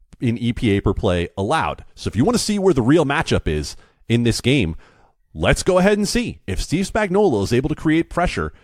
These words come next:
against the San Francisco forty-niners and Brock Purdy has to move, and now you've got those corners and those linebackers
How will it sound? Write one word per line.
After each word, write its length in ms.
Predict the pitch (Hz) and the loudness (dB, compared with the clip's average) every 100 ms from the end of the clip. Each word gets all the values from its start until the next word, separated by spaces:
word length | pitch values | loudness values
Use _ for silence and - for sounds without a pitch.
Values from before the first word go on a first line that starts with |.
| _ - | _ -8
against 720 | 90 78 110 143 - - - | -6 -2 -2 -2 -8 -12 -6
the 320 | 123 117 110 - | -2 0 -2 -4
San 240 | - 139 | -4 -4
Francisco 460 | 139 - - 139 127 | -4 -6 0 0 0
forty-niners 720 | 147 143 131 147 156 82 80 | 0 0 0 0 0 -2 -6
and 140 | 85 | -8
Brock 280 | 95 113 156 | 0 0 2
Purdy 280 | 165 160 143 | 0 0 -2
has 280 | 143 147 - | -2 -2 -2
to 80 | 123 | 0
move, 340 | 127 180 98 | 2 2 0
and 160 | 85 82 | -2 -6
now 180 | 98 | -6
you've 260 | 143 156 147 | -4 -4 0
got 320 | 165 160 - - - _ _ - | 0 0 -2 -10 -20 _ _ 0
those 360 | 113 117 117 - | 4 4 2 -2
corners 640 | 123 170 196 135 127 - _ 107 | -2 0 2 0 -4 -8 _ -6
and 160 | 95 | 0
those 160 | 107 120 | 0 0
linebackers 760 | 123 160 131 113 - 113 - | 0 -2 -2 -2 -2 -4 -4